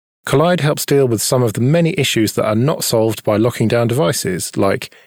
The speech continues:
instructing developers to set passphrases on unencrypted S S H keys, finding plain text two-factor backup codes and teaching end users how to store them securely, and convincing employees to uninstall evil browser extensions that may sell their browser history.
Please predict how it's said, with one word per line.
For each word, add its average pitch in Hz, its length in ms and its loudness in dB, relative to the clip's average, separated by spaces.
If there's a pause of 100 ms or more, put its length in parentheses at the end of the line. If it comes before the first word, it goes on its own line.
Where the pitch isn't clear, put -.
instructing 113 540 0
developers 113 500 0
to - 80 -2
set - 240 -2
passphrases 117 800 0
on 107 220 -2
unencrypted 110 580 -2
S - 160 -2
S - 120 -4
H 127 200 -2
keys, 190 360 -2 (380)
finding 120 420 2
plain 156 300 0
text - 320 -4
two-factor 139 500 -2
backup - 320 0
codes 151 420 0
and 110 140 0
teaching - 380 -2
end 127 240 0
users 117 320 0
how 113 160 0
to 104 100 -6
store 117 240 0
them 113 140 0
securely, 165 560 0 (400)
and 113 120 2
convincing 143 460 0
employees 139 540 0
to - 100 -4
uninstall 135 560 0
evil 139 260 0
browser 143 360 0
extensions 127 680 -2
that - 140 0
may 139 160 0
sell 156 200 -2
their 165 120 0
browser 175 300 0
history. 92 440 -6